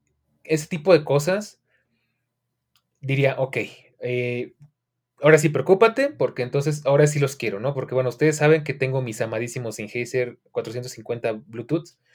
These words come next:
Los quiero, los amo, los adoro, y ahora más que los uso diario, porque, pues, este, bueno, ya después les platico el por qué, pero los uso diario, ocho horas por día, y yo encantado, ¿eh? La verdad, los amo con todo mi ser.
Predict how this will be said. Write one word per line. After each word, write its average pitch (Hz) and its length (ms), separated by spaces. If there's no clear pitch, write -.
Los 117 200
quiero, 156 200
los 131 180
amo, 135 160
los 123 160
adoro, 131 280
y 139 60
ahora 131 140
más 127 220
que 131 80
los 113 120
uso 120 180
diario, 131 460
porque, 110 280
pues, - 240
este, 92 520
bueno, 120 200
ya 135 100
después 131 260
les 117 100
platico - 300
el 107 80
por 107 160
qué, 180 180
pero 117 180
los 110 100
uso 127 180
diario, 131 500
ocho 151 260
horas 160 160
por 123 160
día, 175 300
y 120 200
yo 127 100
encantado, 117 600
¿eh? 135 80
La 127 80
verdad, 117 340
los 113 260
amo 131 280
con 107 160
todo 123 140
mi 113 120
ser. 127 300